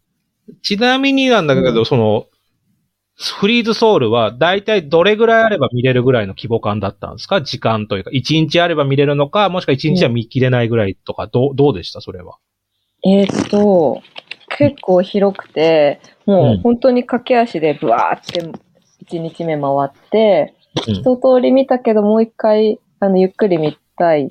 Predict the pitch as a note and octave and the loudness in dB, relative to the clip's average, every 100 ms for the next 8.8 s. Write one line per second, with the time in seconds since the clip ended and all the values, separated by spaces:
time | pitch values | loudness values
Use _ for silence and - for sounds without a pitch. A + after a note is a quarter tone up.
0 | - D#3 D3+ A#2 C#3 C#3 _ D#3 - - | -4 -6 -4 -4 -4 -6 _ -4 -4 -8
1 | - D3+ - - E3+ C#3+ C3 A#2+ A#2+ _ | -4 -2 -4 -8 -10 -10 -10 -12 -16 _
2 | _ - D#3+ B2+ G#2+ - - - - B2 | _ -2 0 0 -2 -10 -16 -18 -2 0
3 | G#2+ A2 G#3 G#3 - G#3+ F3+ F3 D#3+ - | 0 -2 -8 -4 0 0 0 2 0 0
4 | - F3 F#3 A3 C4 C4 A3+ B3+ B3 A3 | -4 0 0 0 0 0 -2 -4 -6 -2
5 | A3 A3 G#3+ G#3+ - D#3 G3 G3+ G3 A3 | 0 2 0 -4 -8 -4 -4 -2 0 2
6 | F#3+ F3 C3+ A#2 B2 - B2+ C#3 - D3+ | 2 0 0 0 -2 -8 -8 -6 -2 -2
7 | C3+ C3 - G3 F3 C#3 C#3 C3+ C3 A#2+ | 0 -2 0 0 0 -2 -2 -2 0 0
8 | A#2+ - - - - - - | -2 -6 -10 -8 -10 -12 -16